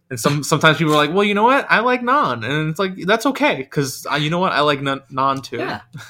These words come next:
Speaker 1: So
Speaker 2: And
Speaker 1: it's
Speaker 2: you,
Speaker 1: like,
Speaker 2: and you just acquire, you just rack up those hearts, and then everything's good.
Speaker 1: Yeah, you rack up those hearts. And the only thing that approaches being a game with Miitomo is the, the
Speaker 2: The
Speaker 1: clothing
Speaker 2: pachinko
Speaker 1: drop
Speaker 2: machines?
Speaker 1: mini games where you unlock new, <laughs> yeah, they're kinda like pachinko games, which I, I like.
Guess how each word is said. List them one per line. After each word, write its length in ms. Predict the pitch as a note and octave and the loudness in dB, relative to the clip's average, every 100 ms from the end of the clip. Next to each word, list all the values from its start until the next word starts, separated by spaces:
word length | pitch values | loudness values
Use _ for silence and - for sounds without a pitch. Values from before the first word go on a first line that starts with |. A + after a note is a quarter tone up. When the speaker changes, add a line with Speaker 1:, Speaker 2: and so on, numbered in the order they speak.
| - | -18
Speaker 1:
So 240 | - D#3+ F#3+ | -6 2 4
Speaker 2:
And 120 | E3+ | 6
Speaker 1:
it's 100 | D#3 | 4
Speaker 2:
you, 40 | |
Speaker 1:
like, 140 | E3+ C#3+ | 4 4
Speaker 2:
and 100 | F3+ | 2
you 60 | |
just 100 | G3 | 0
acquire, 400 | G3+ - F3 F#3 G3 | -2 0 0 2 0
you 80 | |
just 180 | F3+ F#3 | -2 -2
rack 260 | E3 F3 G#3 | 0 0 0
up 100 | G3+ | 0
those 160 | G#3+ | -2
hearts, 460 | - B3+ F#3 - - | 0 0 0 -2 -4
and 180 | D3+ D#3+ | -2 0
then 140 | F3 | -2
everything's 420 | E3+ E3+ F#3 A3 D#3+ | 0 0 0 -2 0
good. 280 | A#3+ A3+ - _ _ _ | 0 0 -4 _ _ _
Speaker 1:
Yeah, 300 | - G3+ B2 - - | -2 0 0 -4 -4
you 160 | B2+ | 2
rack 180 | A#2+ B2+ | 4 4
up 80 | C3+ | 0
those 180 | C#3 C3+ | -2 0
hearts. 240 | C#3 B2 - | 0 0 -2
And 240 | C#3 C3 | -2 2
the 100 | C#3+ | 2
only 180 | F#3 G3+ | 2 2
thing 180 | G3+ F#3 | 0 2
that 200 | E3 A2 | 2 2
approaches 520 | A#2+ - C#3+ D3 C#3 | -2 -2 -2 -2 -4
being 200 | C3+ B2+ | -2 -2
a 40 | |
game 280 | A#2 A#2 B2 | -2 -2 -4
with 100 | B2 | -6
Miitomo 600 | A#2+ A#2 A#2+ A#2 A#2 A#2+ | -6 -8 -6 -2 0 0
is 240 | A#2 A2+ A2 | -2 -4 -4
the, 520 | A#2 A2+ A2+ A2 G#2+ _ _ _ - | -4 -4 -6 -8 -10 _ _ _ -6
the 80 | |
Speaker 2:
The 80 | B2 | -2
Speaker 1:
clothing 400 | - C3+ D3 E3+ | 2 4 4 2
Speaker 2:
pachinko 320 | F#3 G#3 - G#3 | 2 2 2 4
Speaker 1:
drop 200 | E3 G#3 | 4 4
Speaker 2:
machines? 180 | - | 0
Speaker 1:
mini 120 | F3 F3 | -2 -2
games 280 | F3+ F3 | -2 -2
where 80 | C3+ | -2
you 120 | A#2 | -2
unlock 360 | A#2 B2 A#2+ A#2 | -2 -2 -4 -4
new, 340 | B2 B2 B2 - - - | -6 -4 -4 -8 -18 -20
<laughs> 220 | - _ | -20 _
yeah, 180 | D#3 D#3+ | 4 6
they're 160 | D#3+ | 4
kinda 200 | E3 F#3 | 4 4
like 180 | F#3 F3+ | 4 2
pachinko 540 | E3+ - F3+ F3 F3 D#3+ | -2 -2 -2 2 2 2
games, 400 | E3+ E3+ E3 D3+ | 2 2 0 -2
which 180 | C3+ C#3 | 0 4
I, 200 | B2+ C3 | 4 4
I 240 | B2 B2 | 0 0
like. 520 | A#2+ A#2+ B2+ C#3 - | 0 0 0 -4 -12